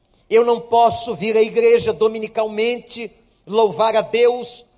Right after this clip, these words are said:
ouvir uma pregação, entender que Deus está falando e quando passar daquela porta, a prática de vida ser absolutamente incompatível, diferente, incoerente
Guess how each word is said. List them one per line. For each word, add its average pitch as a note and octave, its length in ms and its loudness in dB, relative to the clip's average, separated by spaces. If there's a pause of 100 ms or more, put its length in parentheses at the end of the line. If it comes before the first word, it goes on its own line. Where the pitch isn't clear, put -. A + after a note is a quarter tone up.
(100)
ouvir A3+ 420 -2
uma A3+ 160 -2
pregação, A#3 920 -4 (260)
entender A#3+ 640 0
que A#3 120 -14
Deus A3 280 0
está G#3+ 280 -8
falando A3+ 560 -6 (160)
e A#3 140 -8
quando A#3 320 -6
passar A3 400 -6
daquela G#3 380 -4
porta, A#3 680 -4 (300)
a A3+ 100 0
prática C4 680 -4
de F#3+ 160 -8
vida A#3 520 -6 (140)
ser - 480 -6
absolutamente A#3 1200 -4 (160)
incompatível, A3+ 1300 -4 (260)
diferente, A#3+ 1120 -4 (160)
incoerente B3+ 1000 0